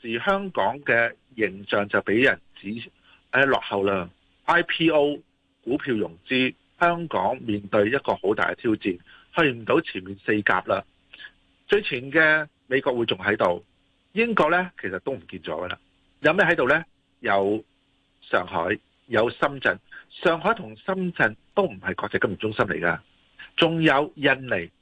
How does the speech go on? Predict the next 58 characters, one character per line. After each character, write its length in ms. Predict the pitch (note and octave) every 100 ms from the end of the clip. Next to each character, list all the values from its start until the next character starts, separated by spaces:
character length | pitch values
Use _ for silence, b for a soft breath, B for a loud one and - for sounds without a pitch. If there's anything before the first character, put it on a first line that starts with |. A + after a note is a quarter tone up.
| _
都 100 | G#3
唔 60 | G#3
係 120 | A#2+
金 80 | F3
融 80 | A2+
中 140 | E3
心 100 | F#3
嚟 140 | C#3+ F#2+
㗎， 160 | A2
國 160 | C3 -
際 180 | G#2+ F#2
啊， 60 | -
唔 60 | G2+
係 60 | G2
國 140 | G2+
際 40 |
金 80 | G2+
融 80 | G2+
中 100 | A2
心。 100 | A2 B B B B B -
仲 200 | D3 C3+
有 300 | B2+ G2+ - _ -
中 300 | D3+ D3+ C#3+
東， 160 | C3+
呢 60 | B2 - _ _ _ _ - C4+
啲 100 | B3+
都 80 | B3
跑 200 | - -
唔 80 | -
咗 140 | D3
呢 120 | F#3 -
前 240 | - - F#2+
面 300 | G2 G2+ G2
十 160 | - -
大， 240 | - F#2+ G2
甚 220 | - A2
至 120 | A2+ B2+
講 140 | A2+
緊 100 | D#3
係 140 | B2+ - -
五 180 | F2 G#2
大 180 | F2
都 120 | E2+ A2+
有。 180 | E2+ - b b b -
香 300 | A#3 A#3+ G3+
港 280 | B2 E3 F#3 -
既 80 | C#3
然 180 | G#2+
同 200 | - A2
你 40 | A2+
爭 360 | - D#3 E3 D#3
起 80 |
嚟 260 | B2 G2 F#2+
有 120 | G#2+ G#2+
困 200 | - G2+
難 160 | F#2
嘅 140 | F2+ G2
話， 220 | G2 F2